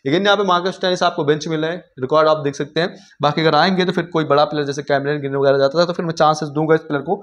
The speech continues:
Again यहाँ पे आपको मिलेंगे शेन एबर्ट, जो कि मैंने बताया दो मैचेस खेले न्यूजीलैंड के against में, चार विकेटें, देख सकते हैं अच्छा प्लेयर साबित हो सकता है। But जब अगर आता भी है न्यूजीलैंड पहले बैटिंग करती है तब इसको रखेंगे, ठीक है गाइस। फिर डेविन कॉनवे को ड्रॉप करने का रिस्क लेंगे। एलेक्स कैरी की बात करते हैं जो कि खेल के गए हैं, कुछ खास नहीं है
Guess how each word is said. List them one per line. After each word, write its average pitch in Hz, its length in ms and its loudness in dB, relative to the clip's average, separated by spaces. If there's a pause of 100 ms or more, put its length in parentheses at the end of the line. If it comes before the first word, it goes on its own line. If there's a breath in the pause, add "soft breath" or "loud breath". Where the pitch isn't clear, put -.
(300 loud breath)
Again 202 200 2
यहाँ 180 140 4
पे 190 80 2
आपको 180 240 2
मिलेंगे 175 200 0
शेन 160 220 -2
एबर्ट, 160 200 0
जो 147 60 -8
कि 160 120 -8
मैंने 156 160 -4
बताया 147 340 2 (240 loud breath)
दो 165 160 4
मैचेस 175 240 0
खेले 170 180 2
न्यूजीलैंड 160 320 -2
के 156 60 -8
against 160 160 -2
में, 165 80 -8
चार 143 280 4
विकेटें, 143 360 -4 (280 soft breath)
देख 147 160 2
सकते - 280 -6
हैं 147 80 2
अच्छा 151 180 -2
प्लेयर 147 180 -2
साबित 139 300 -2
हो 139 60 -4
सकता 135 280 -2
है। 175 80 -2 (280 loud breath)
But 139 100 2
जब 135 460 -6
अगर 147 200 2
आता 143 280 2
भी 175 140 0
है 175 120 2
न्यूजीलैंड 156 380 -2
पहले 151 200 0
बैटिंग 147 320 -2
करती 160 260 0
है 175 60 0 (140)
तब 165 120 2
इसको 139 200 -6
रखेंगे, 110 340 -8
ठीक 175 140 -2
है 185 60 0
गाइस। 147 240 -2
फिर 143 100 -6
डेविन 151 260 0
कॉनवे 151 180 -4
को 170 100 -4
ड्रॉप 160 240 0
करने 147 140 -2
का 170 160 0 (340 loud breath)
रिस्क 165 240 0
लेंगे। 120 300 -2
एलेक्स 170 300 0
कैरी 175 160 2
की 175 80 -4
बात 160 220 2
करते 160 240 0
हैं 170 140 -6 (280 loud breath)
जो 143 80 -2
कि 160 80 -6
खेल 156 220 0
के 156 80 -4
गए 151 120 0
हैं, 170 120 -2
कुछ 170 160 -10
खास 143 280 2
नहीं 135 120 -6
है 156 120 -6